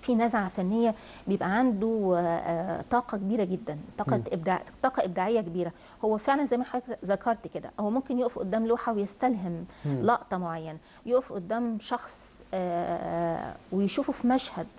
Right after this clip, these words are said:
Speaker 1: يستلهم منه حاجة.
Speaker 2: مم.
Speaker 1: يعني، يعني أنا، أنا هقول لحضرتك على حاجة. الفنان نور الشريف لما جه عمل فيلم العار وكان بيقدم شخصية جمال داخل، كمال داخل الفيلم،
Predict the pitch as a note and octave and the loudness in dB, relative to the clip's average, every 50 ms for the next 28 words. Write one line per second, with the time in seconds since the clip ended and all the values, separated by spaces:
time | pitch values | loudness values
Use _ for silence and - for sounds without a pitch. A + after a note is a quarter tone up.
0 | - - - F#3+ F#3+ - - - A#3 B3 A3 G#3+ G#3 G3 F#3+ G#3+ A3+ A3 G3+ - | -18 -10 -6 -6 -6 -4 -2 0 0 0 2 0 0 2 2 2 2 0 0 0
1 | - G#3+ G#3 F#3 F3+ E3+ E3 - - - - F#3+ E3 D#3+ E3 E3 D#3+ - - - | 2 2 2 2 2 0 -2 -4 -8 -12 -8 -6 -4 -4 -2 -4 -4 -6 -8 -12
2 | - - - - - F#3 F#3 A#3 C4 C#4+ C4+ B3 A3+ - - F3 F3 F3 F#3 F#3 | -14 -14 -10 -4 -2 0 2 4 4 4 4 4 4 2 0 -2 -2 -2 0 0
3 | A3 G#3+ - A3 - G3 - F3+ - - F3 F3+ F3+ - G#3 G3 A3+ C4 D4 C#4 | 0 0 -2 -2 -2 -4 -4 -4 -4 -2 -2 -2 -2 0 0 2 2 4 6 6
4 | C4+ C4+ C4 C4 - - - A3+ A3 - F#3+ F3+ E3+ E3+ G#3 G#3 G#3 G#3+ G3+ G3 | 6 6 4 2 0 0 0 0 0 -2 -2 -2 0 0 0 2 2 2 0 0
5 | - - A3 A3 G3 F3+ D#3+ - D#3 F3+ G3 G3 F#3+ G3 - - - - - - | 0 0 2 2 2 2 0 2 2 4 4 2 2 -2 -12 -20 -20 -20 -20 -20
6 | - - - E3+ - - C4 C4+ G3+ G#3 - A3 G#3+ G3 A3 G#3+ - F#3 - - | -14 -10 -10 -6 -2 2 2 4 4 4 2 2 2 0 0 -2 -2 -6 -8 -4
7 | - A3+ A3+ A3 A3 F#3 E3+ F#3+ G#3 G#3+ F#3+ E3+ F#3 G#3 - - - - - - | 0 0 0 0 0 0 2 2 2 2 2 2 0 0 -2 -4 -6 -6 -4 0
8 | G3+ F#3 G#3+ A#3 A3 F3+ D#3+ G3 G3 - F#3 E3 E3+ - - A#3+ A#3+ A#3 | 2 4 6 6 4 4 2 0 -2 -2 -4 -6 -4 0 2 2 2 2